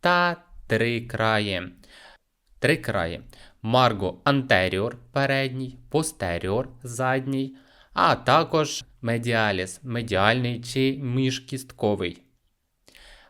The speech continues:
Три поверхні. Фацієс – антеріор передня, постеріор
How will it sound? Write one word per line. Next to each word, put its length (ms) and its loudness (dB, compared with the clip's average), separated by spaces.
Три 240 2
поверхні. 720 2
Фацієс – 800 4
антеріор 760 0
передня, 680 -2
постеріор 840 0